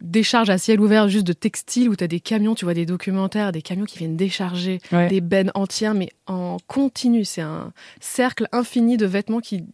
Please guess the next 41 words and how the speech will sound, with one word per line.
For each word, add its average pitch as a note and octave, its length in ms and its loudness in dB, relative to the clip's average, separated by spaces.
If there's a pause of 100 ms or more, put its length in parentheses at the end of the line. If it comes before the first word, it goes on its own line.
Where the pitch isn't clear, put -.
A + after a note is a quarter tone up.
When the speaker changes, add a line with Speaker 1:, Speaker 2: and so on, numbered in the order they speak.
(100)
Speaker 1:
qui - 160 -14
dégueulent G#3+ 880 2
dans F#3+ 140 0
ces F#3 160 -4
décharges. G#3+ 480 -4 (340)
Je - 60 -18
pense C#4+ 100 -2
qu'à - 100 -2
un E3+ 40 0
moment, A3 240 0
ces - 160 -4
pays-là F#3+ 360 0
vont F#3+ 160 -2
juste F#3+ 320 -6
dire, « F3 340 -4 (180)
On F#3 80 -2
n'en F#3 100 0
veut F3+ 140 -2
plus A#3+ 160 -4
de G#3+ 60 0
vos F#3 120 -2
merdes, F#3+ 440 0 (100)
ça F3 180 -4
va E3+ 140 -4
se - 160 -8
stopper A3+ 480 -4 (400)
et F#3 100 0
on F#3 120 -4
va F3 120 -2
se - 140 -6
reprendre, A#3 640 0
euh, E3+ 580 -2
enfin, F3 160 -6
on E3+ 40 -6
sera F#3 180 -2
Speaker 2:
Ouais. G#3+ 40 6
Speaker 1:
bloqué B3 400 2
avec F3+ 300 -2
nos F3 140 -2
propres A#3 420 -4
déchets. » G3 340 -4